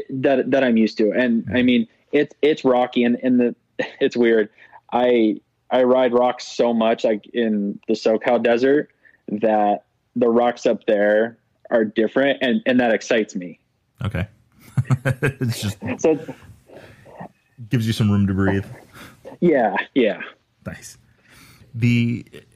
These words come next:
Speaker 2: I do feel, though, it seems like, uh, in, in the Vegas to Reno race, I feel like they find every silt bed between Vegas and Reno.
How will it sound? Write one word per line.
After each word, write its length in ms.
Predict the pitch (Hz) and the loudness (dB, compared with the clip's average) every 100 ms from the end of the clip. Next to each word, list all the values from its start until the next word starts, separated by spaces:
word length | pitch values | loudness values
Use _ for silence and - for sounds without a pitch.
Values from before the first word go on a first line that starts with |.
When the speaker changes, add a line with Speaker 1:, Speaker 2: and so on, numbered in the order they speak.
| _ _ _ | _ _ _
Speaker 2:
I 260 | 110 117 123 | -8 -4 -2
do 200 | 113 196 | 0 0
feel, 220 | - 185 | 0 0
though, 180 | 139 120 | 0 0
it 120 | 95 | -2
seems 260 | - 156 156 | -2 -2 -2
like, 260 | 127 - | -4 -4
uh, 440 | 95 98 95 92 90 85 - - | -4 -2 -2 -2 -4 -6 -8 -2
in, 260 | 101 95 113 | 0 0 0
in 160 | 110 | 0
the 80 | 98 | 0
Vegas 300 | 110 117 - | 0 -2 -4
to 80 | 95 | 0
Reno 240 | 107 98 | 0 2
race, 280 | 82 78 - - | 0 -2 -6 -6
I 80 | 98 | -4
feel 200 | 127 131 | -2 -2
like 160 | 131 | -2
they 80 | 98 | -6
find 360 | - 107 98 - | -2 -2 -2 -2
every 240 | 104 101 101 | -4 -2 -2
silt 340 | - 92 - | -2 -6 -4
bed 260 | 73 73 69 _ _ _ _ _ _ _ _ _ _ _ _ _ | -4 -4 -6 _ _ _ _ _ _ _ _ _ _ _ _ _
between 260 | 95 101 90 | -4 0 0
Vegas 320 | 90 85 - | 0 -2 -2
and 100 | 82 | 0
Reno. 300 | 82 67 | 0 0